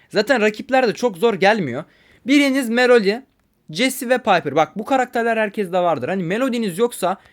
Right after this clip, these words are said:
buraya Chuck alabilirsiniz. Chuck olabilir. Veya Brock olabilir. Brock olmazsa Carl olabilir arkadaşlar. Carl da gayet güzel.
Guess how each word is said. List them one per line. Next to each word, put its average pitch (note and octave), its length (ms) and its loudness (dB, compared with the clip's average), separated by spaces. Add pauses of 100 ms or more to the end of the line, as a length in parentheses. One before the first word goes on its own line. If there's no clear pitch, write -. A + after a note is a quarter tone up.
(240)
buraya A#3+ 300 4
Chuck C4 380 -4
alabilirsiniz. F#3+ 680 -2
Chuck G3 260 -4 (100)
olabilir. D#3+ 520 -2 (380)
Veya F#3 440 4
Brock G#3+ 340 4
olabilir. F3 600 -2 (440)
Brock G#3 280 2
olmazsa G#3 460 -2 (120)
Carl G#3 240 6
olabilir B2 380 0
arkadaşlar. A2+ 540 -8 (120)
Carl E3 220 0
da B2+ 80 -2
gayet A2 340 -6
güzel. C#3 300 -6